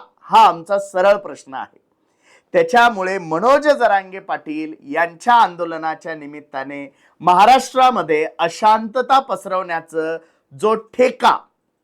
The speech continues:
काही लोकांना देण्यात आला, त्यापैकी एक हाके यांचं सगळं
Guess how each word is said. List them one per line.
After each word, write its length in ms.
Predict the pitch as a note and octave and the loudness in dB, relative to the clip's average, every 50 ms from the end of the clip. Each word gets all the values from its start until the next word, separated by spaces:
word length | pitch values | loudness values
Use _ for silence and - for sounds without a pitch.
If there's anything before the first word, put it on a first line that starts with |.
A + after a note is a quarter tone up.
| _ _ _ - | _ _ _ -4
काही 180 | F#3 F#3+ G3 G3 | -2 -2 0 -2
लोकांना 460 | F#3+ F#3 F#3+ F#3 F3+ F3 F3+ F3+ F3 | -2 -6 -2 -2 -4 -2 -2 -6 -6
देण्यात 420 | D3+ D#3 G#3 A#3 C#4 C4+ C4+ C4+ | -2 -2 0 2 2 2 0 0
आला, 240 | A3 F#3 F3 E3+ E3+ | -2 -2 0 0 -2
त्यापैकी 560 | E3+ - F3+ F3 F3 F3+ E3 D#3+ _ F3 E3 | -2 -2 -8 -8 -6 -8 -10 -10 _ -12 -10
एक 180 | E3 E3+ E3+ - - | -10 -10 -14 -16 -12
हाके 680 | - F3+ A3 A#3+ A#3+ - A3+ F#3+ F3 E3 D#3+ D#3+ _ _ _ _ _ _ _ _ _ - | -4 -2 -2 -2 -2 -2 -4 -4 -4 -4 -8 -12 _ _ _ _ _ _ _ _ _ -8
यांचं 760 | E3 G3 A3 A3 A3 A3+ A#3 A3+ - C#4+ C#4+ D4 D4 C#4+ C#4 | -2 2 2 2 2 0 -4 -6 0 2 4 4 4 2 0
सगळं 420 | - - C4 B3+ A3 B3 B3+ C4 | -2 -4 -4 -2 2 2 2 2